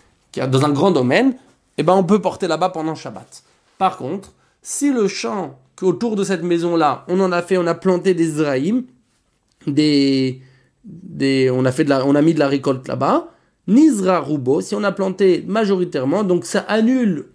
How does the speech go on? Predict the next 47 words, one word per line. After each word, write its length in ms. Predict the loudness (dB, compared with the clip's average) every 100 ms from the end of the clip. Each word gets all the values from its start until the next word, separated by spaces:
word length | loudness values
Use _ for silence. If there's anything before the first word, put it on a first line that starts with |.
| -12
on 80 | -6
dit 140 | 0
le 140 | 2 0
fait 280 | 0 -6 -4
que 120 | -4
cet 180 | -4 -4
enclos 300 | -2 0 2
il 80 |
a 40 | 2
été 220 | 0 0
fait 140 | -2
pour 200 | -4 -2
la 100 | 0 2
maison, 280 | 2 0
mais 80 | 0
on 120 | 0
dit 80 | -2
que 60 | -2
c'est, 200 | 0 2
il 100 | 4
a 60 |
été 160 | 4 2
fait 220 | 2 2
pour 400 | 2 0 0 -2 -10 -20 _
les 100 | 2
zraïm, 560 | 2 2 2 4 4 0 -6 -4
pour 180 | 2
la 120 | 2 2
récolte, 580 | -2 2 2 2 -2 -20 _ _
Harehu 400 | -6 -2 0 0
Kegina, 640 | 0 -2 0 0 0 -2 -8 _ _
c'est 260 | -6 -4
comme 420 | 0 0 0 -4 -8 _
si, 340 | -12 -4 -2 -2
c'est 160 | -2
comme 240 | 0 -2 -2
si 200 | -6 -6
tout 200 | -4 -2
c'est 180 | 0
un, 440 | 0 0 -2 -4 -6
c'est 180 | -8 -6
un 520 | -4 -2 -2 -2 -2
jardin, 500 | 0 0 2 0 0 -6 _ _
c'est 180 | -10 -8
un, 180 | -6 -4
et 100 | -2
donc 400 | 0 0 -4 -14